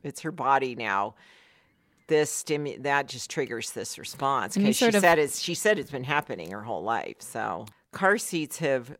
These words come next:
Speaker 1: really developed in their
Speaker 2: <laughs> Yeah, and the
Speaker 1: requirements
Speaker 2: <laughs>
Speaker 1: since you were a child.
Speaker 2: We were
Speaker 1: So,
Speaker 2: talking
Speaker 1: um,
Speaker 2: about
Speaker 1: I'm
Speaker 2: this, and
Speaker 1: curious,
Speaker 2: you're
Speaker 1: what
Speaker 2: like,
Speaker 1: do you do here, Ann?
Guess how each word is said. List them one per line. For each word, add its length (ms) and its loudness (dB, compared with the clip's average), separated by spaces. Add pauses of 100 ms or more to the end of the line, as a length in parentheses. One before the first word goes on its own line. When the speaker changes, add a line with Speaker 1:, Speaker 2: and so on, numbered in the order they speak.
Speaker 1:
really 580 2
developed 580 -4
in 200 -6
their 320 -2 (220)
Speaker 2:
<laughs> 220 -2
Yeah, 160 6
and 160 6
the 160 4
Speaker 1:
requirements 760 10
Speaker 2:
<laughs> 180 0
Speaker 1:
since 500 10
you 220 6
were 200 8
a 100 8
child. 580 12
Speaker 2:
We 80 8
were 100 12
Speaker 1:
So, 40 10
Speaker 2:
talking 320 12
Speaker 1:
um, 40 12
Speaker 2:
about 200 12
Speaker 1:
I'm 60 10
Speaker 2:
this, 80 12
and 60 12
Speaker 1:
curious, 300 12
Speaker 2:
you're 100 12
Speaker 1:
what 180 12
Speaker 2:
like, 120 12
Speaker 1:
do 60 10
you 80 12
do 240 10
here, 260 8
Ann? 360 6